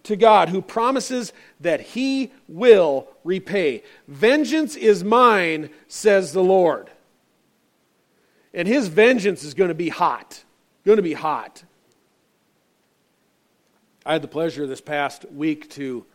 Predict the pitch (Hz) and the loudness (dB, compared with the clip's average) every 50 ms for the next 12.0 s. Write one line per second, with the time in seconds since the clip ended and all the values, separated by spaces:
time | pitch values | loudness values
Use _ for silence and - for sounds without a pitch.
0 | _ _ _ _ _ _ 127 117 123 135 156 147 - 147 139 143 143 131 - 127 | _ _ _ _ _ _ -18 -14 -12 -10 -12 -10 -10 -12 -12 -12 -12 -14 -16 -12
1 | 131 143 143 143 135 - 135 131 120 120 123 120 - - - 143 143 143 139 131 | -10 -10 -10 -10 -12 -14 -14 -12 -12 -12 -12 -14 -14 -14 -12 -8 -8 -6 -8 -8
2 | 127 120 110 - _ _ _ _ _ _ _ _ _ - 120 113 110 107 107 104 | -10 -12 -14 -18 _ _ _ _ _ _ _ _ _ -20 -18 -16 -16 -16 -18 -20
3 | _ _ _ 147 135 123 127 123 - - - - 160 165 165 147 131 123 - - | _ _ _ -14 -12 -12 -12 -14 -14 -16 -10 -8 -8 -6 -6 -8 -12 -14 -14 -12
4 | 139 135 131 127 113 110 - - - 151 156 160 160 151 143 123 135 139 131 131 | -10 -10 -10 -10 -12 -14 -18 -16 -14 -12 -10 -10 -10 -10 -10 -12 -14 -16 -16 -16
5 | 120 117 131 135 139 139 139 139 139 135 120 - - _ _ _ _ _ _ _ | -18 -16 -14 -12 -12 -12 -12 -12 -14 -16 -18 -20 -20 _ _ _ _ _ _ _
6 | _ _ _ _ 139 120 117 117 127 131 135 135 127 127 120 113 127 127 127 123 | _ _ _ _ -20 -18 -16 -14 -12 -12 -10 -10 -12 -12 -12 -10 -10 -8 -8 -8
7 | 117 98 82 78 _ _ _ _ _ 107 107 107 120 127 131 135 127 - 139 123 | -8 -10 -14 -20 _ _ _ _ _ -20 -20 -16 -14 -12 -12 -12 -14 -14 -16 -14
8 | 123 131 135 139 143 156 156 156 - - - _ _ _ _ _ _ _ _ _ | -12 -10 -8 -6 -6 -8 -8 -10 -14 -20 -20 _ _ _ _ _ _ _ _ _
9 | _ _ _ _ _ _ _ 156 147 139 156 156 139 131 110 104 104 - - - | _ _ _ _ _ _ _ -18 -14 -10 -10 -10 -10 -12 -16 -16 -20 -20 -18 -18
10 | 143 127 110 101 87 - _ _ - 123 107 92 92 95 92 110 120 113 - - | -16 -16 -16 -18 -20 -20 _ _ -20 -20 -20 -20 -20 -20 -20 -20 -20 -20 -18 -14
11 | 156 147 131 113 104 - - - 123 113 101 101 107 110 123 117 110 107 104 98 | -14 -14 -14 -14 -18 -20 -20 -20 -20 -20 -20 -20 -18 -18 -18 -18 -18 -20 -20 -20